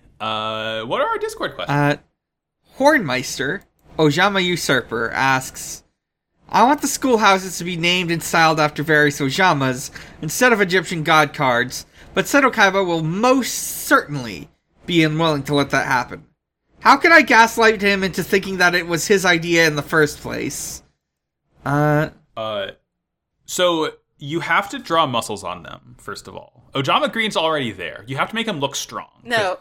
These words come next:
Speaker 3: no, it's not about the muscles. It's about how closely do they resemble dragons.
Speaker 1: Oh,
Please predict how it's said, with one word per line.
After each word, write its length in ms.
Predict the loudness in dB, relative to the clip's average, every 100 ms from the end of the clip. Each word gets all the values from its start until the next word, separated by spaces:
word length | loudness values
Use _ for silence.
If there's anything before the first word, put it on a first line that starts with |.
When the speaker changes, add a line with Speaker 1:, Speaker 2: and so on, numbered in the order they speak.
| -8
Speaker 3:
no, 320 | -6 -4 -6
it's 200 | -10 -10
not 180 | -4 -2
about 240 | 0 -4 -6
the 60 |
muscles. 500 | -8 -8 -8 -10 -10
It's 180 | -14 -12
about 260 | -6 -4 -4
how 180 | -6
closely 420 | -6 -10 -10 -12 -12
do 100 | -10
they 140 | -10
resemble 380 | -10 -10 -10 -10
dragons. 600 | -6 -6 -6 -10 -14 _ _ _ _ _ _ _ _ _ _ _ _ 2
Speaker 1:
Oh, 280 | 6 4